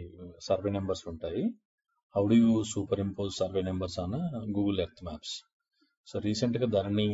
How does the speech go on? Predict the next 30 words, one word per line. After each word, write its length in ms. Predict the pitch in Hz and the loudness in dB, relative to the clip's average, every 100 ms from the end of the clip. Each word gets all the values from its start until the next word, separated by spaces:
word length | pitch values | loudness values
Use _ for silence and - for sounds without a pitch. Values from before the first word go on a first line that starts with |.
| 98 | 0
portal 380 | - 95 101 95 | -2 -4 -4 -2
అనేది 280 | 95 92 90 | -4 -4 -4
మనకి 240 | 117 98 92 | -4 -2 -4
యాక్సెస్‌లోకి 520 | 87 - - 98 82 | -4 -6 -6 -6 -8
వచ్చింది. 360 | - - 85 185 233 _ _ _ _ _ | -14 -14 -8 -8 -8 _ _ _ _ _
As 160 | 95 95 | -8 -4
part 200 | - 98 | 0 2
of 120 | 113 104 | 2 2
ధరణి 300 | 95 98 104 | 0 0 -2
portal 320 | 104 - 98 92 | 0 -2 0 -4
upgradation, 600 | 90 92 92 - 90 117 214 - | -2 -4 -4 -6 -6 -4 -6 -6
ఆ, 80 | 98 | -8
తెలంగాణ 420 | 90 90 92 98 98 | -4 -2 -2 -4 -4
government 440 | 92 92 95 90 | -2 -2 -4 -6
ఏం 140 | 92 90 | -6 -4
చేసిందంటే, 560 | 87 - 85 85 143 220 - _ _ _ _ - | -6 -8 -12 -8 -6 -8 -12 _ _ _ _ -6
every 320 | 104 101 113 | -2 2 2
bits 320 | 113 98 - - - | 0 -4 -6 -8 -8
and 160 | 113 92 | -8 -8
pieces 340 | 98 98 92 | -8 -8 -4
of 140 | 98 - | -6 -4
land, 300 | 90 85 80 92 | -8 -8 -10 -10
అంటే 180 | 85 | -10
మనకి 300 | 90 90 92 90 | -8 -8 -8 -6
ఏ 120 | 95 | -6
survey 320 | 90 98 95 | -4 -4 -2
నెంబర్‌లో 380 | 95 92 92 101 | -4 -4 -4 -2
ఎంత 180 | 95 90 | -4 -2
land 300 | 95 95 92 | -4 -4 -6
ఉంది 220 | 90 85 | -8 -6